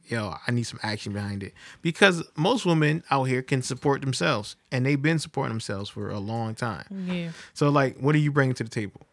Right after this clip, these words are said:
Speaker 1: You know what I mean? Like, you gotta be able to bring something that she needs,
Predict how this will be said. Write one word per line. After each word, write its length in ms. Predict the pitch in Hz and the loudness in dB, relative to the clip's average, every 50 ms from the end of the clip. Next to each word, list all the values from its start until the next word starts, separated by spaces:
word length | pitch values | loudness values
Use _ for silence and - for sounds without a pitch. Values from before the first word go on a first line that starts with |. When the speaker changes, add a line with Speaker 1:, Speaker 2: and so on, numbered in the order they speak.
| _ _ _ - | _ _ _ -10
Speaker 1:
You 120 | - 120 120 | -6 -4 -4
know 60 | 120 | -2
what 40 | 120 | -2
I 40 | |
mean? 180 | 120 127 127 120 | -2 -2 -2 -2
Like, 160 | 113 98 104 | -2 -4 -4
you 100 | 117 127 | -4 -2
gotta 180 | 135 127 123 120 | 0 0 0 0
be 120 | 123 123 123 | -2 -2 -2
able 160 | 120 117 117 113 | -2 -4 -4 -6
to 120 | 113 110 | -6 -6
bring 260 | 107 110 123 120 123 120 | -4 -2 -2 0 0 -2
something 300 | - 123 110 107 104 107 | -2 -4 -4 -4 -4 -6
that 240 | 110 110 95 - _ _ _ _ _ _ _ _ _ _ _ _ - - - | -6 -6 -8 -10 _ _ _ _ _ _ _ _ _ _ _ _ -8 -6 -4
she 260 | - - - 160 160 151 | -2 -2 2 4 6 6
needs, 580 | 156 165 185 175 127 98 82 - - - - | 6 6 4 2 0 -2 -4 -10 -16 -18 -18